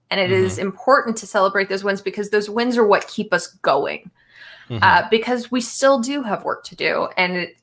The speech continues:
Speaker 1: you know, I know for, for some people on, on different topics, whether, you know, I, I don't wanna say that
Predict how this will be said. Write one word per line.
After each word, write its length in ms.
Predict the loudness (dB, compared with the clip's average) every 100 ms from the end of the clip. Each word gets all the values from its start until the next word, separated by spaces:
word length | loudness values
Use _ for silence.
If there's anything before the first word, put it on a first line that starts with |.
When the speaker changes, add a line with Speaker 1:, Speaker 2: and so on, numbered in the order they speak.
| _
Speaker 1:
you 100 | -2
know, 120 | 2
I 160 | 4 2
know 320 | 4 4 4
for, 680 | 2 2 4 6 6 4 2 -4
for 100 | -6
some 180 | -4 -8
people 240 | -8 -2
on, 260 | 0 0 -2 -4
on 140 | -6
different 300 | -6 -14 -6
topics, 520 | 2 2 2 -2 0
whether, 400 | 0 4 4 4 0
you 80 |
know, 260 | 2 2 0 -6 -20 -20 _ _ _ _ _
I, 220 | -4 -4 -8 _ _ _ _ _ _ -2
I 80 |
don't 220 | 4 4 4
wanna 160 | 0
say 360 | 2 4 4 4
that 400 | 2 4 2 0